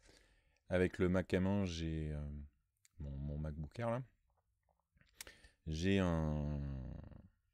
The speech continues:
un boîtier qui permet d'avoir quand même, euh, du bi-écran, donc c'est super pratique. Euh, c'est un outil en, en test là, mais, euh, ça, ça, ça marche bien, mais, euh, ça fout un peu la grouille dans, dans un certain nombre de configs. Et là, avant de démarrer, évidemment, la gueule enfarinée comme d'habitude. Euh,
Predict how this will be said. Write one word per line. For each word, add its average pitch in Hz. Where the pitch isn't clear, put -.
un 95
boîtier 92
qui -
permet 85
d'avoir 85
quand 101
même, 98
euh, 85
du 82
bi-écran, 82
donc 90
c'est -
super -
pratique. -
Euh, 73
c'est -
un 76
outil 76
en, 71
en 73
test -
là, 90
mais, 76
euh, 67
ça, -
ça, 65
ça -
marche 76
bien, 92
mais, 92
euh, 87
ça 78
fout -
un 101
peu 95
la 95
grouille 95
dans, 76
dans 80
un 78
certain 87
nombre 92
de 82
configs. 87
Et 78
là, 87
avant 82
de 78
démarrer, 78
évidemment, 78
la 78
gueule 85
enfarinée 87
comme 87
d'habitude. 87
Euh, 78